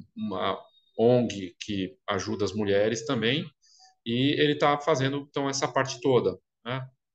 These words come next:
É, e esse, o que que é esse noventa e nove Original, segundo a matéria aqui? Uma coleção com noventa e nove,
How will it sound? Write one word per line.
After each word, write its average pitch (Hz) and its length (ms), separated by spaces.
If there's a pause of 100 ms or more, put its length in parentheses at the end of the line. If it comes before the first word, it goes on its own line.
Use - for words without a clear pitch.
(300)
É, 139 600 (300)
e 190 80
esse, 220 320
o 160 80
que 202 140
que - 100
é 175 80
esse 156 260
noventa 135 340
e - 20
nove 127 240
Original, 120 420
segundo 117 220
a 113 40
matéria 110 300
aqui? 156 380 (520)
Uma 135 140
coleção 135 520
com 127 100
noventa 120 280
e 123 60
nove, 107 540